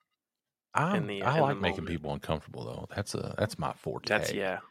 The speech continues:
Speaker 2: Welcome to the uncomfortable
Speaker 1: Yeah.
Speaker 2: hour. If you like being comfortable, turn this off. Just kidding. Don't turn us off,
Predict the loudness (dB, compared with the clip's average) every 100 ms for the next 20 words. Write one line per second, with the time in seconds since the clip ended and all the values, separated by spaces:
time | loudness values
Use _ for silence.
0 | 0 2 2 0 0 0 0 0 -2 -4
1 | 0 -2 -2 -4 -4 -2 -4 -4 -4 -6
2 | -10 _ _ 6 6 6 2 2 4 4
3 | 4 6 6 6 2 2 2 4 2 2
4 | 2 2 -4 -16 _ -10 -8 -8 -12 -14
5 | -16 -20 2 8 8 8 -2 -4 -2 -2
6 | 2 4 4 4 2 4 6 6 4